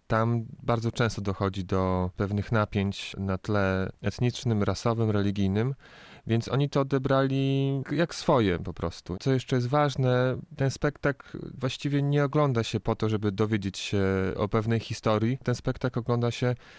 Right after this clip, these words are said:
to, jak ci ludzie, którzy uczestniczą w tej grze, właśnie odbierają tą historię, jak oni ją rozumieją, jak oni jej używają.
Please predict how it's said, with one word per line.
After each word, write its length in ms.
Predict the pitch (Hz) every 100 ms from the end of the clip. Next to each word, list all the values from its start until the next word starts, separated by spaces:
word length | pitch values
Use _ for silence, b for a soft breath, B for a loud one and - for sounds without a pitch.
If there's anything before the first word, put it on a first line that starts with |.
| B B B -
to, 180 | 135
jak 200 | 135 123
ci 220 | - - 127
ludzie, 580 | 143 117 110 107 123 139
którzy 400 | - 113 110 110
uczestniczą 760 | 117 120 - 127 - 104 98 98
w 100 | -
tej 200 | 104 101
grze, 420 | 98 104 101 110 - -
właśnie 260 | 120 139
odbierają 440 | 127 127 127 101 92
tą 160 | 90
historię, 560 | 87 95 - 92 92 95
jak 240 | 104 -
oni 580 | - 117 113 113 113 107 - -
ją 220 | 113 110
rozumieją, 800 | 110 110 113 117 131 135 131 131
jak 260 | 113 107 113
oni 480 | 110 110 110 110 107
jej 260 | - 110 113
używają. 760 | 117 117 117 104 101 113 139